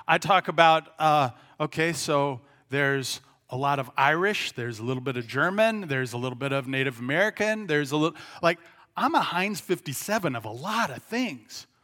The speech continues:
Who am I? Who are you? And that is a question that is being asked consistently in our culture, not just in the United States, but worldwide. Who am I?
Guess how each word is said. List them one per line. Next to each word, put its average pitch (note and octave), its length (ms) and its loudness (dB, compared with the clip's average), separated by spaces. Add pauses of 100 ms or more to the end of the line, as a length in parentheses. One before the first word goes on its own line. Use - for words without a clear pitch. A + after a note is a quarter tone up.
(920)
Who D4+ 260 -2
am C#4 180 0
I? A2+ 160 -8 (1200)
Who D4 200 -2
are A3 80 0
you? F#3 380 -4
And E3 200 -4
that A3 160 0
is C#4+ 100 -2
a A#3+ 60 -10
question F#3+ 500 -6
that C#3+ 100 -2
is C3+ 120 -6
being F#3+ 280 -10
asked D#3+ 520 -6 (240)
consistently D3+ 1120 -4
in B2+ 80 -2
our B2 100 2
culture, B2 400 -8
not A3+ 240 0
just F3 260 -2
in C#3 100 -2
the C3 60 -4
United A2 300 -6
States, - 340 -6
but - 140 -12
worldwide. D#3 440 -4 (360)
Who C#4 300 -2
am C#4 160 0
I? B2 160 -2